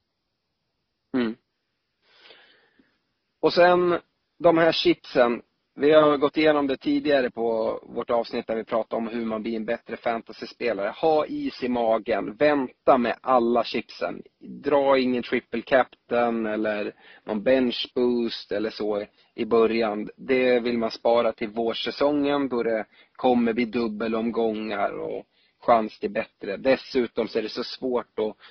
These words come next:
veta här i början vilka spelare det är som levererar. Eh, så att håll hårt i chipsen. Det enda chips som man kan prata lite mer om,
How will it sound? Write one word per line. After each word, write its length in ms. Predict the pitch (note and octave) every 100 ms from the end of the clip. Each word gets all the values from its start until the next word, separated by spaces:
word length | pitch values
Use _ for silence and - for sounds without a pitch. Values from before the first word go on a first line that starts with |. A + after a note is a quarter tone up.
| _
veta 400 | B2 B2+ B2 -
här 180 | A2 G#2+
i 60 | G#2+
början 600 | A2+ A2 A2 A2 G#2 G#2
vilka 540 | G#2+ G#2 - G#2+ G#2 _ _
spelare 560 | - - A2+ A2 A2 G#2+
det 100 | G#2+
är 80 | G#2
som 260 | - G#2+
levererar. 760 | G#2+ G#2+ A2 A2+ G#2+ - - - _ -
Eh, 460 | B2 A#2 - G#2+ A2+
så 120 | -
att 80 | - _ _ _ _ -
håll 240 | - E3 D3+
hårt 340 | D3+ D3+ -
i 60 | C3
chipsen. 520 | - - - F#2 F#2+ _ - -
Det 120 | -
enda 220 | D#3+ F#3+ G#3
chips 260 | G3+ -
som 120 | D3+
man 120 | C#3+ C3+
kan 280 | C3 B2+ - _ _
prata 400 | - D3+ C#3+ G3
lite 240 | E3+ C3 D3
mer 320 | A3 D#3 G#2
om, 260 | B2+ D#3